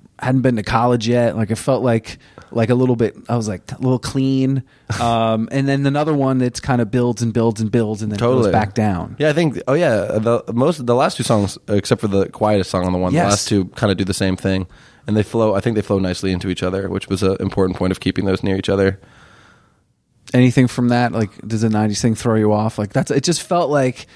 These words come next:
Speaker 2: I don't
Speaker 1: it could,
Speaker 2: know.
Speaker 1: it could be on a hundred twenty Minutes. If,
Speaker 2: Totally.
Speaker 1: if you came out then and it was sent that in, that, that would have been the one to send.
Speaker 2: Tight. Let's do it. Let's bring it back. <laughs>
Speaker 1: He, he doesn't know what a hundred twenty
Speaker 2: I don't know what
Speaker 1: Minutes is.
Speaker 2: a hundred twenty Minutes is.
Speaker 1: That's fine.
Speaker 2: What
Speaker 1: We're
Speaker 2: is
Speaker 1: gonna move
Speaker 2: a hundred twenty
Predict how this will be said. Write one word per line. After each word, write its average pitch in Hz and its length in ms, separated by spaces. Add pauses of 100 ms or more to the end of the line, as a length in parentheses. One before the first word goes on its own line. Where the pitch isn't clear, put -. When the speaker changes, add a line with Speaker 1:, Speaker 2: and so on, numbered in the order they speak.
(240)
Speaker 2:
I - 80
don't 139 100
Speaker 1:
it 151 40
could, 165 80
Speaker 2:
know. 175 180
Speaker 1:
it 160 80
could 147 100
be 143 120
on 135 100
a - 20
hundred 131 220
twenty 113 220
Minutes. 110 560
If, - 60
Speaker 2:
Totally. 170 360
Speaker 1:
if 101 140
you 175 100
came 180 260
out 165 280
then 143 500 (240)
and 127 160
it 117 180
was 117 140
sent 143 220
that 131 160
in, 117 380
that, 117 340
that 127 180
would 135 120
have 117 40
been 113 160
the 107 80
one 107 220
to 98 80
send. 90 420
Speaker 2:
Tight. 131 420
Let's 110 220
do 120 200
it. 139 180 (100)
Let's 117 200
bring 139 160
it 117 80
back. 117 340 (160)
<laughs> 151 140
Speaker 1:
He, 123 320
he 127 120
doesn't 110 220
know 92 80
what 87 100
a 87 40
hundred 85 200
twenty 90 240
Speaker 2:
I 107 80
don't 127 140
know 131 80
what 113 100
Speaker 1:
Minutes 104 60
is. - 0
Speaker 2:
a 104 60
hundred 95 100
twenty 101 160
Minutes 90 240
is. 90 80
Speaker 1:
That's - 180
fine. 92 240
Speaker 2:
What 120 80
Speaker 1:
We're 143 40
Speaker 2:
is 139 80
Speaker 1:
gonna 147 100
move 139 80
Speaker 2:
a - 40
hundred - 0
twenty 143 140